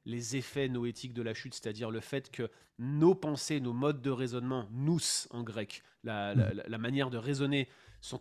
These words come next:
Speaker 1: affectés par le péché, et donc on ne peut pas connaître Dieu, on a,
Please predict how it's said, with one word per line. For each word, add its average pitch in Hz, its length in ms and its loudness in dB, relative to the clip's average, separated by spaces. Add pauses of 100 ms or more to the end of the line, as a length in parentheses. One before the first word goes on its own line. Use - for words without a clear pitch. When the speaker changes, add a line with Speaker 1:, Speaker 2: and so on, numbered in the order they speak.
Speaker 1:
affectés 156 800 2
par 104 140 -2
le 104 60 -2
péché, 120 440 -2
et 110 40 -6
donc 117 160 -6
on 113 40 -4
ne 110 40 -6
peut 117 80 -8
pas 147 140 0
connaître 123 400 -2
Dieu, 120 320 -4
on 107 100 -6
a, 98 220 -8